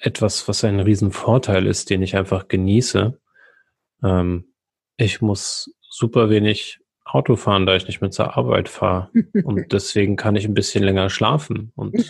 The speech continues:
Speaker 1: das ist ein guter Hack.
Speaker 2: Das ist ein Mega-Hack. <laughs>
Speaker 1: Ich, ich bin auch nicht so gut darin, jetzt auch noch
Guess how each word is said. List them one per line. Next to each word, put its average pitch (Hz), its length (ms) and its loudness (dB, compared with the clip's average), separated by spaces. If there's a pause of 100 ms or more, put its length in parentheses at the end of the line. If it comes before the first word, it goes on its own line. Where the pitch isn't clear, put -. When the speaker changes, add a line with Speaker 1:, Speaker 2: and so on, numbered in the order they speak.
Speaker 1:
das - 200 2
ist 117 180 0
ein 269 100 4
guter 110 240 0
Hack. 98 320 -6 (500)
Speaker 2:
Das 277 160 2
ist 233 160 -2
ein 262 120 4
Mega-Hack. 190 560 2 (600)
<laughs> 233 200 2 (360)
Speaker 1:
Ich, - 180 -10
ich - 180 -8
bin 170 160 4
auch 156 120 4
nicht 156 180 4
so 139 100 2
gut 151 200 0
darin, 135 240 0
jetzt 123 200 -6
auch 135 120 -4
noch 131 260 2